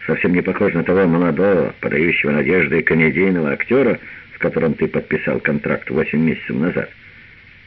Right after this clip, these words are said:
Боже, всего восемь месяцев. Дэвид смотрел на него, не отрываясь. «Тебе известно, какие оценки получило моё шоу?»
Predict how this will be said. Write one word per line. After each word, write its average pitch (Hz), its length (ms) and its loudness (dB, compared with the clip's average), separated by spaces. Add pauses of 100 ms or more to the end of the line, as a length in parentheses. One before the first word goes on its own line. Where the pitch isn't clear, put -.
(140)
Боже, 69 400 -4 (120)
всего 87 380 0
восемь 95 760 0
месяцев. - 760 -2 (1700)
Дэвид 143 440 2 (100)
смотрел 120 420 2
на 131 160 4
него, 127 280 4
не 110 280 6
отрываясь. 90 640 2 (2250)
«Тебе 151 300 4
известно, 190 380 2
какие 180 260 2
оценки 160 480 2
получило 135 500 2
моё 123 320 4
шоу?» 123 520 2